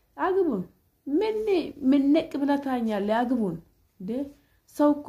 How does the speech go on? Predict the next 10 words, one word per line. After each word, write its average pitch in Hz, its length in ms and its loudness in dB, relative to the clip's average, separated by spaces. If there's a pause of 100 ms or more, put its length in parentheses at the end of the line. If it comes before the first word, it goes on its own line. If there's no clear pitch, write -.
(100)
ነን። 185 180 -4 (720)
ምን፣ 330 260 4
ምን 262 200 4
እንዲህ 240 280 0
ብላ 247 200 0
ታኛለህ? 185 680 -6
አግባና፣ 311 440 2 (480)
አግባን። 220 400 -6 (760)
እንዴ - 160 -12 (340)
በቁመና 262 340 -2